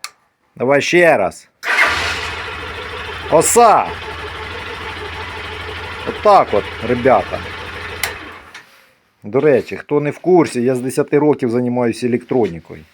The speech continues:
Я шарю в цій темі. І не треба мені писати всякі глупі дурниці. По-перше, почитайте грамотні книжки, а потім будете вже щось там тикати і розказувати.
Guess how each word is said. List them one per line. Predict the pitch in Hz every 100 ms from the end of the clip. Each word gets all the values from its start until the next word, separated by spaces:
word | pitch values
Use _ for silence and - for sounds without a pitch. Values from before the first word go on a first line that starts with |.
| _
Я | 107 117
шарю | - 135 104
в | 90
цій | -
темі. | 92 104 85 80 80 - _ _ _ _ _ - _
І | -
не | 104
треба | 107 135 117
мені | 117 117 113
писати | 120 - 151 139 110
всякі | 92 127 117 113 95 _ - - _ _
глупі | 95 117 117 117 98
дурниці. | 98 123 127 123 85 - 85 - _ _ _ _ _ _ _ _ _ _ _ _
По-перше, | - 95 127 117 110
почитайте | - - 120 127 113 - 104
грамотні | 95 117 110 101 110
книжки, | - 113 - 143
а | 127 90
потім | 98 104 95 87
будете | 95 92 80
вже | 80
щось | 80 - 87
там | - 76 73 -
тикати | 120 117 95 82
і |
розказувати. | 85 82 - 85 73 71 64 -